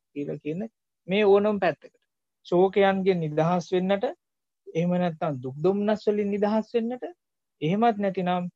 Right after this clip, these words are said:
නිවන් දකින්නට කියන මේ හැම කාරණාවක්ම සිද්ධ කරගන්නට පුළුවන්, සිද්ධ වෙන එක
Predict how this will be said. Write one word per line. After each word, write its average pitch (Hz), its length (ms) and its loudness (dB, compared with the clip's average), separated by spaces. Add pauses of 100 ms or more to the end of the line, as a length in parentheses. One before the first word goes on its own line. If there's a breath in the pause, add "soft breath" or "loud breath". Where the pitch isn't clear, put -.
(300)
නිවන් 202 440 0
දකින්නට 160 460 -4
කියන 156 260 -6
මේ 156 200 -4
හැම 160 260 -4 (120)
කාරණාවක්ම 175 840 -4
සිද්ධ 160 300 -10
කරගන්නට 160 580 -4
පුළුවන්, 147 440 -8 (240)
සිද්ධ 156 320 -8
වෙන 147 220 -4 (640)
එක 170 140 -6